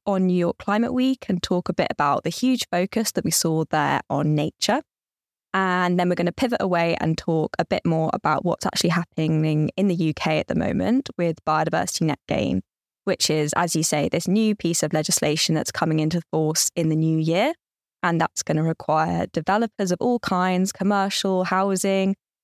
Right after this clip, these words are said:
infrastructure of national importance, to make a ten percent net increase on biodiversity. I also think it'd be useful to spend a bit of time here reflecting on some of the delays that we've seen on this legislation,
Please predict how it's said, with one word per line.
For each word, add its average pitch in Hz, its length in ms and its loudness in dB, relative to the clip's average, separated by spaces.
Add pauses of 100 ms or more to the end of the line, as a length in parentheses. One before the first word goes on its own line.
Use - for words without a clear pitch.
(120)
infrastructure 185 640 0
of 170 80 -2
national 226 460 0
importance, 170 800 -2
to - 140 -2
make 156 340 0
a 170 80 -2
ten 185 320 0
percent 165 420 -2
net 165 220 0
increase - 520 -2
on 151 260 0
biodiversity. - 720 -4 (640)
I 190 140 0
also 233 180 0
think 208 180 0
it'd 185 80 -2
be 185 80 2
useful 180 400 0
to - 140 0
spend 156 340 0
a 151 60 -2
bit - 100 0
of - 100 -4
time 160 340 0
here 160 280 2
reflecting 160 800 -2 (240)
on 180 120 0
some 185 120 2
of 165 80 -2
the 165 60 0
delays 175 480 0
that - 100 -4
we've 240 160 0
seen 233 240 2
on 233 80 2
this 226 200 0
legislation, 196 840 0